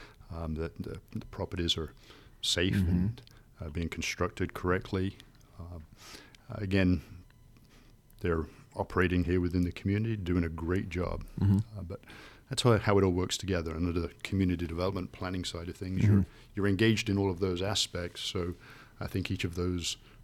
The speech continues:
Speaker 1: uh, departments and the people that work with them have a
Speaker 2: Mm-hmm.
Speaker 1: good appreciation for the big picture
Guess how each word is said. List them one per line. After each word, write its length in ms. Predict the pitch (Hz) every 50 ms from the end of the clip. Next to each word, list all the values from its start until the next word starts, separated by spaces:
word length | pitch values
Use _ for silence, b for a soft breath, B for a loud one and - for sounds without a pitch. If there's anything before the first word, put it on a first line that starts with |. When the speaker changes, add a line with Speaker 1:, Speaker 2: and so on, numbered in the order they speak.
| b -
Speaker 1:
uh, 220 | 113 110 101 78 80 85
departments 480 | 82 - - 98 92 92 95 95 -
and 80 | - 92
the 40 | 85
people 300 | - 104 90 - 90 87 80
that 140 | 85 90
work 200 | 95 95 92 87
with 100 | 87 87
them 140 | - 87 87
have 120 | 85 85 87
a 40 |
Speaker 2:
Mm-hmm. 100 | 90 87
Speaker 1:
good 140 | 82 90 87
appreciation 840 | 87 - - - 101 95 90 - - 95 90 92 92 - - 87 82
for 120 | - -
the 100 | 82 90
big 240 | 78 78 90 85 -
picture 460 | - - 104 - - - 95 90 87